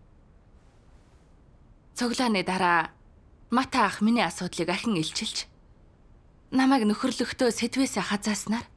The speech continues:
хүмүүст тэр өдрийн цуглааны гол сэдвийг ойлгоход хэцүү болсон гээд бас надад цуглааныхаа сэдвийг нухацтай бодохыг сануулсан.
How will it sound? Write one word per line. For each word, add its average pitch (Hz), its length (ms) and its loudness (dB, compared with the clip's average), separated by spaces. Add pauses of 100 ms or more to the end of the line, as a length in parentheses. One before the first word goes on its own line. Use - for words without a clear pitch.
(840)
хүмүүст 208 560 0
тэр 233 320 0
өдрийн 180 240 -2
цуглааны 196 400 0
гол 202 160 -2
сэдвийг 175 400 -2
ойлгоход 175 400 -2
хэцүү 208 320 -2
болсон 160 320 -4
гээд 160 320 -6 (1300)
бас 208 320 -2
надад 196 560 0 (520)
цуглааныхаа 262 480 2
сэдвийг 196 480 2
нухацтай 214 400 -2
бодохыг - 320 0
сануулсан. 180 560 -2